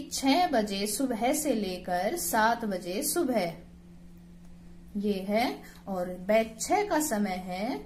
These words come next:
छह बजे से, छह बजे शाम से लेकर सात बजे शाम तक।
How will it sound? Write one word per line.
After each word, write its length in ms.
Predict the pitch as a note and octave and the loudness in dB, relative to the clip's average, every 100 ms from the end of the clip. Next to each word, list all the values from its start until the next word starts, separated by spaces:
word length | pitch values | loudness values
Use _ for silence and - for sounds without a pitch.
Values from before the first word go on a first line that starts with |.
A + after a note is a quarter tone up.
| - - - | -14 -18 -8
छह 340 | - C4+ E4 D#4+ | -2 2 4 4
बजे 400 | A3+ F#3+ G3 F3+ | 2 0 -2 -6
से, 540 | - F#3+ F#3+ A3+ G4 - - - - - - - - - - | -6 -6 -2 -2 -4 -8 -16 -20 -18 -18 -18 -18 -18 -18 -10
छह 280 | - C4+ D#4+ | 2 4 4
बजे 400 | C4+ G#3+ G#3 C#4+ G4+ | 4 2 2 0 0
शाम 420 | - A3 A3 B3 | 0 2 2 -2
से 380 | - - C4 B3+ | -6 -4 0 2
लेकर 580 | B3+ F#3+ - F#3 G#3+ E4+ | 2 0 0 0 0 0
सात 340 | B3 G#3 G#3 | 2 2 0
बजे 320 | F#3+ F3 G#3+ E4 | -4 -4 -4 -2
शाम 340 | D#4+ B3 A#3 | 0 2 0
तक। 280 | A3 E3 | -2 -4